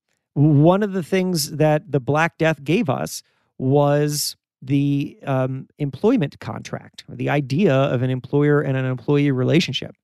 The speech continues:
How did that happen? Well, in the thirteen hundreds, Europe was an agricultural society that was dominated by a lord and serf system, and the serf was functionally owned by the lord. Um, they were a slave. They were a slave by a slightly different name.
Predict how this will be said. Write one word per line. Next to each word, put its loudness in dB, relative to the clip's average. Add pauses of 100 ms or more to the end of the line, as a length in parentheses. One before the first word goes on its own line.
How 0
did 2
that 0
happen? -2 (340)
Well, 0 (1400)
in 4
the 0
thirteen 2
hundreds, 0
Europe 2
was 2
an -2
agricultural -2
society -4
that 0
was 0
dominated 0
by 0
a 2
lord 2
and -2
serf -4
system, -6
and -2
the -4
serf 0
was -2
functionally -4
owned -2 (480)
by 0
the -2
lord. 0
Um, 0 (100)
they -4
were -2
a 0
slave. -2
They -6
were -2
a -2
slave 0
by 0
a -2
slightly 0
different -2
name. -8